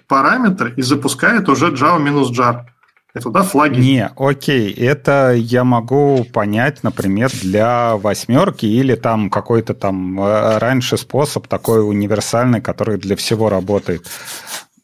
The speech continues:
Speaker 2: Но вот, опять же, уже, по-моему, в G D K одиннадцать там даже флаг был, то ли че-то контейнер-суппорт,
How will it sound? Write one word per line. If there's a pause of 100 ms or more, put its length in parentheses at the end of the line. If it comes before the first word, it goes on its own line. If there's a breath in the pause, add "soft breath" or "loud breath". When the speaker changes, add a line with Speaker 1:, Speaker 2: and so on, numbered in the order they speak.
Speaker 2:
Но
вот, (140)
опять
же, (400)
уже,
по-моему,
в
G
D
K
одиннадцать
там
даже
флаг
был,
то
ли (520 loud breath)
че-то
контейнер-суппорт,